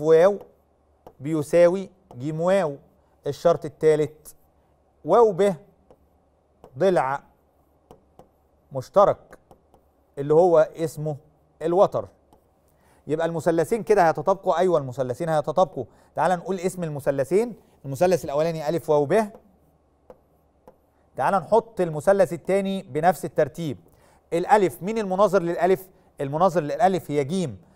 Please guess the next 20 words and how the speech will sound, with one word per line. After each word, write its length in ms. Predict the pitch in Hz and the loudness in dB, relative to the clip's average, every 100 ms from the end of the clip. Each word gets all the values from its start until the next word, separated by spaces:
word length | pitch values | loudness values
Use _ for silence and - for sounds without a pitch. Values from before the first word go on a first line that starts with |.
| _ | _
يبقى 200 | 117 127 | -14 -12
نقول 300 | 135 151 151 | -10 -10 -10
ج. 260 | 120 180 220 233 _ _ _ - | -6 -4 -4 -6 _ _ _ -10
مين 180 | 170 214 | -4 -2
المناظر 420 | 180 165 180 175 | -2 0 0 0
لواو؟ 360 | 156 156 214 202 | 4 4 4 2
هي 220 | 165 202 | -4 0
واو 220 | 160 170 156 | 4 4 4
برضو، 400 | 156 156 175 240 _ _ _ _ _ _ - | 2 2 -2 -12 _ _ _ _ _ _ -6
والمناظر 440 | 160 156 160 139 | -4 -2 -2 -2
لب 180 | 135 127 | -4 -4
هي 440 | 135 127 135 123 120 _ _ | -4 -6 -6 -6 -6 _ _
ب. 160 | 131 175 - _ _ _ - | -2 -2 -2 _ _ _ -8
كلام 220 | 127 160 | -6 -2
جميل 280 | 151 175 160 | -4 -2 -2
جدا. 340 | 190 135 120 107 _ _ _ _ | -2 -2 -8 -10 _ _ _ _
تعال 200 | - 139 | -6 -4
نشوف 380 | 156 120 156 147 - _ _ | -4 -6 -6 -6 -10 _ _
حاجة 200 | 143 131 | -8 -4
تانية. 380 | 147 175 208 | -2 -2 -4